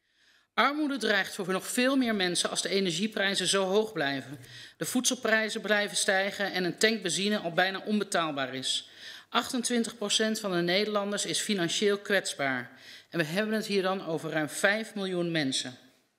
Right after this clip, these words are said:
De minister van Financiën incasseert ondertussen ook te-, tegenvaller na tegenvaller. Eén komma drie miljard minder uit Europa, miljardencompensatie door de ondeugdelijke vermogensbelasting in box drie.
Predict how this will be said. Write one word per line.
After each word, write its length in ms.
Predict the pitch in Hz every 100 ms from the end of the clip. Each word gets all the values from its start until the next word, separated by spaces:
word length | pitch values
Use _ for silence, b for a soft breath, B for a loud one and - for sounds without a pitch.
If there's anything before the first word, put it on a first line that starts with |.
| _ _ _ _ _ b b b -
De 60 |
minister 340 | 190 240 285 285
van 160 | 262
Financiën 560 | 247 233 233 226 196 190
incasseert 560 | 220 208 185 233 233 240
ondertussen 640 | 214 196 202 208 220 -
ook 360 | 220 254 - - - -
te-, 320 | 220 220 -
tegenvaller 560 | - 226 254 - 220 202
na 120 | 208
tegenvaller. 680 | 208 247 247 - 160 135 127 - B B B B B
Eén 160 | 214 214
komma 200 | 190 180
drie 200 | 214 220
miljard 300 | 196 170 185
minder 260 | 202 175
uit 160 | 160 160
Europa, 580 | 165 202 247 254 254 240 B B B B
miljardencompensatie 1080 | - 196 208 247 233 208 175 175 175 175 185
door 120 | 160
de 80 | 160
ondeugdelijke 640 | 185 196 190 - 196 -
vermogensbelasting 880 | - 185 185 190 190 175 180 170 185
in 120 | 170 165
box 220 | 160 143
drie. 280 | 143 135